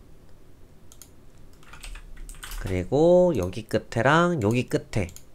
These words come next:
그 다음에 여기 끝에 오십이, 자, 칠십 도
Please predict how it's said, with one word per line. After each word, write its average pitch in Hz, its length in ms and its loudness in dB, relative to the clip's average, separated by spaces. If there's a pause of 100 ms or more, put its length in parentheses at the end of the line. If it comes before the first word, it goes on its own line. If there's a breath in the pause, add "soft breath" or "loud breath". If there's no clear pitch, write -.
(1700)
그 - 140 -12
다음에 117 580 0
여기 98 260 0
끝에 180 680 0
오십이, 107 840 -2 (4000)
자, 87 340 -2
칠십 - 480 -2
도 131 420 2